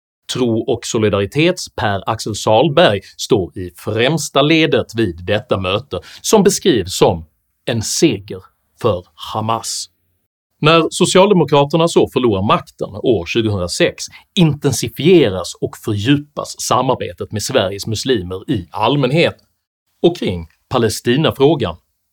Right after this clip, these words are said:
i synnerhet. När Socialdemokraterna återtar makten år tjugohundrafjorton blir därför ett av partiets första beslut att unilateralt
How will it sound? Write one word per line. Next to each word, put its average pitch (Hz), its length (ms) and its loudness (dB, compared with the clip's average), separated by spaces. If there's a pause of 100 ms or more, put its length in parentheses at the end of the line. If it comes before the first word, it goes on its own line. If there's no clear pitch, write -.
(140)
i 92 100 -10
synnerhet. 98 760 -2 (920)
När 107 240 -2
Socialdemokraterna 113 1160 0
återtar 160 440 2
makten 147 360 -2 (180)
år 101 180 0
tjugohundrafjorton 117 1000 0 (300)
blir 147 320 4
därför 101 540 -2
ett 165 180 -4 (180)
av 151 80 2
partiets - 880 -4
första 113 480 -2
beslut 98 580 -4 (240)
att - 180 -2 (160)
unilateralt 180 840 4